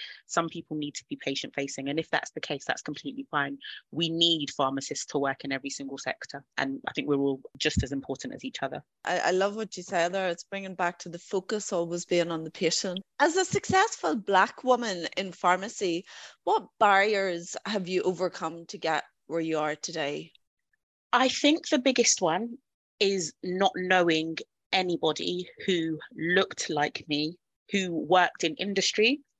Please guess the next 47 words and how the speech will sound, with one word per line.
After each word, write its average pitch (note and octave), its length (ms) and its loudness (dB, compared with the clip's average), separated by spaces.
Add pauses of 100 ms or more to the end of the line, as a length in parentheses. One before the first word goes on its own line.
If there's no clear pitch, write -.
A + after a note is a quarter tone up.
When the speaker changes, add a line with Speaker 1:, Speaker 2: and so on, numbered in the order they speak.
(220)
Speaker 1:
or E3 100 4
who F#3+ 140 0
was E3+ 140 2
a E3+ 40 0
final E3 340 0
signatory D3+ 760 -2 (280)
until F3+ 340 2
I F#3+ 100 6
met F#3 280 2
somebody D3 640 -2 (100)
who E3+ 140 2
was. - 380 0 (540)
And E3+ 220 2 (280)
to - 120 4
be A3 120 4
honest, G#3+ 420 2
as - 120 2
soon A#3 400 4
as A#3 200 0
I G3 100 2
met F#3 220 -2
somebody E3+ 360 -2
who D#3+ 140 -2
was, D3 200 4 (260)
I D#3+ 100 6
met D3+ 200 4 (160)
ten E3 240 2
more D3+ 280 6 (100)
Black - 320 0
women D3+ 300 0
who E3 160 0
were D3 260 6
<laughs> - 100 -12
even F3 320 -2
more F#3+ 180 6
successful D3 720 0 (300)
and D3+ 140 0
had D3+ 200 0
lots E3 320 2
of D3 120 0
experience. D3 680 0 (280)
So - 120 2
I - 40 4
think C4+ 280 0
for A3 120 0
me, F#3+ 180 0
the D3 160 0